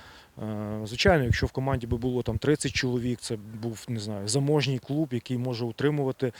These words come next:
м, е, таку кількість футболістів, можливо, це би не було проблемою, але, е, ну, ми не є, ми не є такою командою, яка може собі дозволити два рівноцінних склади утримувати. Тому,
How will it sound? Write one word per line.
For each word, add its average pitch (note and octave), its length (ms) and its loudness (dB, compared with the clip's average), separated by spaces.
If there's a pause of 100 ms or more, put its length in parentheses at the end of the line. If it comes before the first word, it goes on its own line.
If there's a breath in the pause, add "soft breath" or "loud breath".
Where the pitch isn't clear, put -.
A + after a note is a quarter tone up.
(340 loud breath)
м, A#2+ 180 -6
е, A2+ 520 -6
таку C3 220 -4
кількість A#2+ 400 -8
футболістів, A#2+ 560 -6 (240)
можливо, B2+ 400 -2
це - 120 -4
би A#2+ 140 -6
не B2+ 80 -4
було C3 240 -6
проблемою, G2+ 600 -8
але, A2+ 180 -6
е, A2 60 -8 (1040 loud breath)
ну, A2 140 -6
ми A2 320 -4
не A#2+ 200 -4
є, C#3 200 2 (520)
ми B2 180 -4
не B2+ 80 0
є C#3 140 4
такою A#2+ 300 -4
командою, B2+ 480 -2
яка A2 560 -6 (480)
може B2 280 -2
собі A#2+ 240 -6
дозволити A#2 560 -2
два A#2+ 300 0 (300 loud breath)
рівноцінних C3 640 0
склади C3+ 340 0
утримувати. A#2 720 -6 (300)
Тому, B2 440 -4